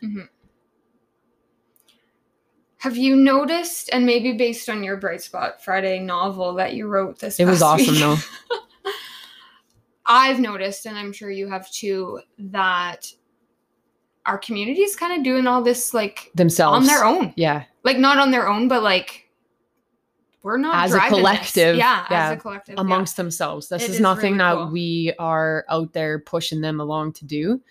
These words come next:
Speaker 2: This is something that they have taken upon themselves without even knowing it, I think is
Speaker 1: I,
Speaker 2: the
Speaker 1: yeah, and I
Speaker 2: important
Speaker 1: don't
Speaker 2: part.
Speaker 1: think they know it.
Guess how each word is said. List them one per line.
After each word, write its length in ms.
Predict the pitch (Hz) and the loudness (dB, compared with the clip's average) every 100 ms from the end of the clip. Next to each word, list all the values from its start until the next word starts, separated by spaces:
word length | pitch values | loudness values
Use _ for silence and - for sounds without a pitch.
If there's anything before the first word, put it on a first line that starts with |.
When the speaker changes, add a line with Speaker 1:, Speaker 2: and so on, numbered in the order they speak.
| _ _ _ _ | _ _ _ _
Speaker 2:
This 160 | 180 170 | -6 -4
is 100 | 165 | -4
something 280 | 180 165 156 | -4 -2 -2
that 200 | 147 - _ | -2 -6 _
they 340 | 151 143 160 160 | -6 0 4 4
have 240 | 160 147 | 2 -2
taken 360 | - 156 151 147 | -2 -2 -2 -4
upon 300 | 135 151 151 | -2 -4 -2
themselves 680 | 147 147 147 147 147 147 - | -4 -4 -2 -2 -4 -8 -4
without 320 | 196 190 202 | 0 4 6
even 240 | 208 190 175 | 6 4 4
knowing 320 | 165 170 143 | 6 4 2
it, 160 | - - | -2 -4
I 100 | 170 | -4
think 200 | 170 170 | -2 0
is 80 | 170 | 2
Speaker 1:
I, 60 | 254 | 2
Speaker 2:
the 60 | |
Speaker 1:
yeah, 100 | 262 | 4
and 60 | 269 | 4
I 20 | |
Speaker 2:
important 200 | 233 156 | 4 2
Speaker 1:
don't 100 | - | 2
Speaker 2:
part. 160 | 247 147 | 0 -2
Speaker 1:
think 200 | 233 214 | -4 -8
they 100 | 214 | -12
know 200 | 180 151 | -12 -12
it. 120 | 143 | -14